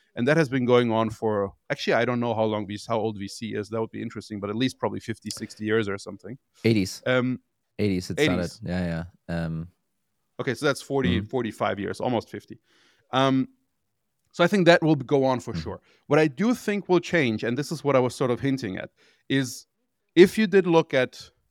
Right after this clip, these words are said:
Speaker 1: and I mean, Germany is different than the U S. Like, you can't put everything into one, into one, uh, basket. But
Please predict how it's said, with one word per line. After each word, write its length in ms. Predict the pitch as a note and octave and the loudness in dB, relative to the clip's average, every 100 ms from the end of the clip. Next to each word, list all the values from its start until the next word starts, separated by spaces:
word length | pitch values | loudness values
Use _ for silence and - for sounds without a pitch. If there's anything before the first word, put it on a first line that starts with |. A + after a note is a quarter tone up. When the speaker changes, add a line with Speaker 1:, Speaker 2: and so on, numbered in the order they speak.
| _ _ _ _ _ C#3 | _ _ _ _ _ -4
Speaker 1:
and 180 | C3+ - _ _ _ _ _ _ _ _ _ - | -4 -6 _ _ _ _ _ _ _ _ _ -4
I 20 | |
mean, 240 | C3+ B2 | -2 -2
Germany 320 | A#2 D3+ D3+ C3+ | 2 2 4 2
is 120 | A#2 | -2
different 260 | C3 C3+ | -6 -6
than 140 | A#2+ A#2 | -6 -6
the 80 | A2 | -2
U 100 | A2+ | 0
S. 260 | A2 - | -2 -4
Like, 180 | A#2+ G#2+ A#2+ B2 | -8 -8 -10 -12
you 120 | B2+ | -6
can't 220 | D3 C3+ | -2 -2
put 140 | B2+ A2+ | -2 -4
everything 340 | A#2 A#2+ A2+ | -4 -4 -6
into 180 | G#2+ A2 | -6 -6
one, 220 | G#2 G#2 - _ _ - | -6 -6 -10 _ _ -10
into 180 | G2 G#2+ | -4 -2
one, 260 | G2+ G2 - | 0 -2 -4
uh, 60 | |
basket. 360 | F#2+ G#2 G#2+ F#2 | 0 0 0 -4
But 120 | G2+ | -8